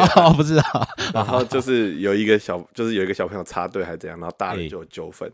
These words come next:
Speaker 2: 然后后来就请警察来调解。
Speaker 1: 嗯，嗯，嗯，嗯。
Speaker 2: 就我就觉得说，台湾人解决纷争的能力真的是有问题耶，什么东西都要有一个公-，就是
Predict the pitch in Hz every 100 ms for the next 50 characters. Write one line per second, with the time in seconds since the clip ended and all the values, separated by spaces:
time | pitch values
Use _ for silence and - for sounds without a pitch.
0 | _ 87 92 85 85 85 82 87 65 -
1 | - - - _ - 78 85 - _ 107
2 | 95 90 87 78 73 73 87 - 135 160
3 | 185 165 147 170 - - 117 165 123 -
4 | 90 90 92 113 120 113 107 87 85 82
5 | 113 101 107 90 104 95 85 - 92 85
6 | 85 113 87 - - - - 113 151 160
7 | 151 151 151 117 92 90 95 87 - 98
8 | 107 - - 156 131